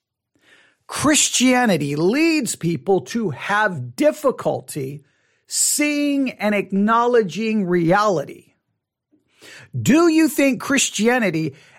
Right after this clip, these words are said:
actually leads cr-, cr-, people, leads Christians to having a trouble, having trouble seeing the truth, acknowledging the truth,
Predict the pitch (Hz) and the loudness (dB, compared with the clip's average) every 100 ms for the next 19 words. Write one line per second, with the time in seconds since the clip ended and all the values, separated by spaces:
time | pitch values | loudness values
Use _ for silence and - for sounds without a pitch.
0 | _ - 269 - - 294 277 247 240 269 | _ 0 0 0 0 2 2 2 0 2
1 | 285 277 196 - - 247 - - 254 - | 2 0 -2 -8 -6 -6 -6 -4 -4 -4
2 | _ 233 277 160 156 165 262 - - 285 | _ -2 0 0 0 0 -2 -4 -2 -2
3 | - 160 127 139 - _ _ _ _ _ | -2 -6 -6 -8 -12 _ _ _ _ _
4 | - 262 208 233 247 233 226 - - 170 | -4 0 2 2 0 0 -2 -2 0 0
5 | 196 233 170 - - - 127 233 233 214 | 2 2 2 -2 -16 -6 -2 0 -2 -4
6 | - 233 220 208 - - - 285 294 294 | -2 2 2 2 -2 -6 -4 -2 0 0
7 | 277 247 - 269 269 247 - 202 202 214 | -2 -6 -8 -6 -4 -6 -6 -6 -2 0
8 | 247 262 208 233 233 220 214 240 247 240 | 4 2 2 -4 -6 -6 -6 -4 -2 -2